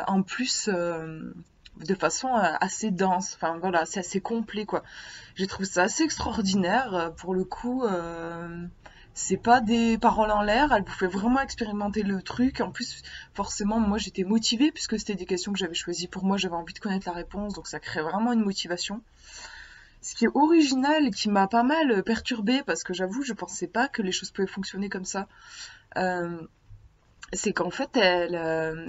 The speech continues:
elle vous propose un, un exercice, et en fait, euh, vous ne savez pas sur quelle question, euh, en fait, euh, vous ne savez pas, euh, oui, sur quelle question vous allez travailler. Euh, c'est-à-dire, donc, vous avez vos trois questions, et, et vous, vous ne savez, vous,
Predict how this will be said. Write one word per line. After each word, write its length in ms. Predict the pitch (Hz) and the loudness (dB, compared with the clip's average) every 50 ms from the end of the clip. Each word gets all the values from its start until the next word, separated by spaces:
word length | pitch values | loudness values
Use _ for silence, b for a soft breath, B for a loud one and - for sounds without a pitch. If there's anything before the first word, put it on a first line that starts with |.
| - | -4
elle 140 | - 208 208 | -2 -2 0
vous 120 | 180 196 | 0 -2
propose 360 | - - 190 190 262 302 330 294 | -4 -4 -4 0 2 2 4 4
un, 200 | 269 233 214 - | 4 4 2 2
un 120 | - 214 208 | 0 0 0
exercice, 680 | 202 190 190 175 180 175 - - - 254 - - - B B B B B B B B B - | -2 -2 0 -2 -2 -2 -2 -4 -4 -4 -4 -6 -8 B B B B B B B B B 0
et 80 | 196 | 2
en 80 | 196 196 | 2 4
fait, 320 | - 277 311 - - - | 2 0 0 0 0 2
euh, 240 | 247 202 190 180 170 160 - | 2 4 4 2 0 2 2
vous 80 | 220 | 4
ne 80 | 220 202 | 4 4
savez 320 | - - 254 220 220 226 | 4 2 2 4 6 4
pas 160 | 220 254 294 | 6 4 2
sur 240 | 311 - - 214 - | 2 2 0 -2 0
quelle 200 | - 269 262 233 | 0 2 2 2
question, 600 | - 254 233 226 - - - - 240 254 269 262 | 4 2 2 2 0 -4 -2 0 0 2 2 2
euh, 200 | 214 - - 151 - | 0 2 0 0 0
en 80 | - 196 | -2 -2
fait, 260 | - 247 240 - - | -2 -2 -2 -2 -4
euh, 220 | 214 190 175 175 175 | -4 -4 -4 -6 -8
vous 80 | 175 185 | -10 -6
ne 40 | 196 | -2
savez 220 | - 220 208 220 | 0 0 0 0
pas, 400 | 220 - 240 247 254 247 226 202 | 0 2 4 4 4 4 2 2
euh, 100 | 190 180 | 0 -2
oui, 140 | 185 208 220 | -4 -2 -2
sur 160 | - 220 - | -4 -4 0
quelle 160 | - 226 202 | 0 0 0
question 320 | - 226 220 - - 262 262 | 2 0 0 0 -2 -2 -2
vous 120 | 247 220 | 0 0
allez 140 | 202 196 202 | 2 0 0
travailler. 460 | 196 - - 202 190 185 170 160 - - _ B B B B B B B B B B B B B B - | 0 0 -2 0 -2 -2 -4 -6 -10 -14 _ B B B B B B B B B B B B B B -2
Euh, 80 | - 185 | 0 0
c'est-à-dire, 420 | 185 185 - 196 185 208 220 202 | 0 2 2 2 4 4 0 0
donc, 160 | 180 196 202 196 | 2 0 0 0
vous 100 | - 196 | 2 2
avez 160 | 190 190 214 | 2 2 2
vos 160 | 190 190 180 | 2 2 0
trois 220 | - - 208 202 | 0 0 -2 0
questions, 500 | 208 202 190 - - - 233 233 277 302 | 0 -2 -2 -2 -2 -2 0 2 2 2
et, 200 | 302 262 - - | 2 2 0 -2
et 40 | 214 | -4
vous, 140 | 185 185 190 | -6 -6 -8
vous 220 | - 202 185 196 208 | -10 -8 -6 -6 -6
ne 40 | 202 | -2
savez, 240 | - 220 196 - 190 | 0 0 0 0 0
vous, 420 | 180 185 190 190 190 180 - - | -4 -4 -4 -2 -4 -4 -6 -12